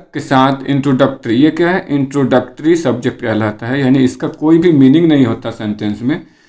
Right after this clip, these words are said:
लेकिन ये सब्जेक्ट के रूप में हम इस्तेमाल करते हैं। देयर is आर एम प्लस, not am होगा, अ, by mistake, is और are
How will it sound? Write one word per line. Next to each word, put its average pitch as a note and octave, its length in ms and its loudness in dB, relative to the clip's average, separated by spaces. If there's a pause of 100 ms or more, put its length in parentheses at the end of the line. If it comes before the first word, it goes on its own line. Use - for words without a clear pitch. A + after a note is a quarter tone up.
(280)
लेकिन D3+ 520 2 (800)
ये C#3+ 200 2
सब्जेक्ट C#3+ 540 0
के D3+ 80 0
रूप C3+ 180 2
में C3+ 80 2
हम C3 140 4
इस्तेमाल G#2+ 480 -2
करते - 340 -16
हैं। - 1200 -12
देयर D3 440 2 (220)
is D#3+ 320 2
आर C#3 260 4
एम D#3 220 2 (180)
प्लस, D3 440 -4 (1200)
not D#3 300 0 (120)
am C#3 240 2
होगा, A#2+ 260 0
अ, A2 580 -4 (680)
by A2 280 -6
mistake, A#2 520 -6 (280)
is D3+ 280 0
और B2 280 2
are B2 240 -2